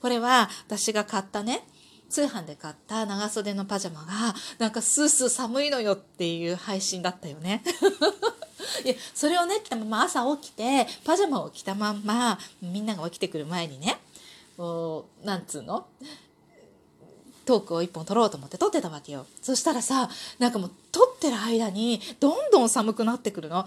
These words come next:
で、そのパジャマがすごいちっちゃかったのよっていうね、話だったんだけれども、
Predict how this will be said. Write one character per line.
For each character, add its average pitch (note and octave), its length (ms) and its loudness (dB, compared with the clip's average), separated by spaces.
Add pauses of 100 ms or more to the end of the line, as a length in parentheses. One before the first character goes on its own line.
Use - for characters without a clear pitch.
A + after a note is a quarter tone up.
(120)
で、 A#3 60 -2
そ A3+ 120 0
の G#3+ 60 -6
パ D#4+ 120 2
ジ E4 80 2
ャ C4 60 2
マ G#3 80 -2
が E3+ 100 -6
す G#3+ 120 0
ご A#3+ 100 4
い A#3 60 4
ち - 120 6
っ - 60 -8
ち - 80 4
ゃ - 100 0
か F#4 80 6
っ F#4 60 4
た D4 100 4
の F#3+ 120 2
よ B3+ 100 6
っ C#4+ 40 0
て B3 240 6
い F#3 120 8
う F3 100 4
ね、 A3+ 160 0 (180)
話 B3 280 -2
だ G#3+ 60 0
っ G#3 80 -6
た F#3 100 -6
ん F3 40 -8
だ E3+ 100 -12
け E3+ 100 -8
れ D#3 60 -14
ど D#3+ 80 -14
も、 A3+ 200 2